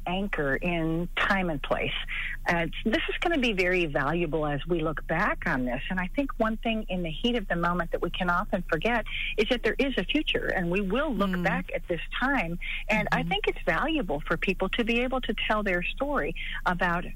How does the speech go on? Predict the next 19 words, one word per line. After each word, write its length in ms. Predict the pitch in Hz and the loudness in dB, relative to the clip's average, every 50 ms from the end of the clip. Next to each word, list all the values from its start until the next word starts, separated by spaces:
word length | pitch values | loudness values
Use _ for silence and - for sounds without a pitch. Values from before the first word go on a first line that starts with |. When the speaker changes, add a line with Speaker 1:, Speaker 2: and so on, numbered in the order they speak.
| - - | -6 -4
Speaker 1:
um, 200 | 180 202 185 156 | -4 -2 -2 -2
what 200 | 156 156 190 269 - | 0 0 0 0 0
happened 580 | - - 220 202 180 - - 139 139 127 117 | 0 0 0 0 0 -2 -2 -2 -2 -2 -2
and 160 | 131 131 135 | -2 -2 0
how 340 | 135 - - - 196 202 240 | 0 0 0 2 2 2 2
they 180 | 247 247 226 220 | 2 2 0 0
dealt 280 | 180 180 175 170 - | 0 0 0 0 0
with 180 | - 170 156 - | -2 -2 -2 -2
it 220 | 147 143 139 135 139 | -2 0 0 0 -2
and, 160 | 135 143 151 - - - - - - | -2 -2 -2 -2 -2 -4 -4 -2 0
and 180 | 165 165 160 160 | 0 0 2 0
Speaker 2:
Mm-hmm. 80 | 156 160 | 0 0
Speaker 1:
what 120 | 226 - | 0 2
were 120 | 226 262 | 0 0
the 120 | 254 262 247 - - | 0 0 -2 -2 0
steps 240 | - 208 202 - - - | 0 0 0 0 -2 -2
that 140 | 196 190 - | -2 0 0
they 140 | 202 196 196 | 2 0 2
took. 380 | - - - 226 220 165 131 | 2 0 2 2 2 0 0